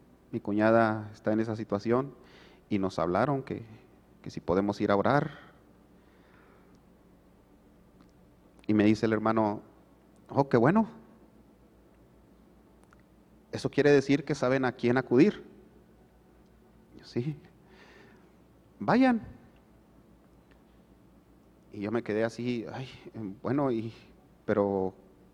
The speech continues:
¿qué voy a hacer? ¿Voy a reprender? ¿Voy a, a qué?". O sea,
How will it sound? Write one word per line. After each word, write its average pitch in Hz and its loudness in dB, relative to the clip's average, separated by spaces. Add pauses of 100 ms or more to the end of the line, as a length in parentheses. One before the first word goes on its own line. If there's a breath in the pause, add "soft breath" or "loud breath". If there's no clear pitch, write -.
(140)
¿qué 110 0
voy 117 4
a 117 4
hacer? 143 4
¿Voy 127 4
a 135 4
reprender? 117 2
¿Voy 131 0
a, 113 -4 (680)
a - -16
qué?". 151 0
O 147 0
sea, 101 -2